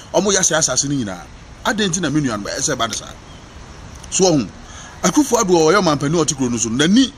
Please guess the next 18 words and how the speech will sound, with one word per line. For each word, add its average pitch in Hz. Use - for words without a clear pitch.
etumi 220
nhwɛ 190
kuro 185
no 190
nyinaa 170
mɛ 151
nso, 123
ɛne 202
ɛbɛbɔ. 185
Mpanimfoɔ 202
no 294
nso, 262
ɔmo 214
wɔ 196
hɔ 196
no -
nso 170
no, 139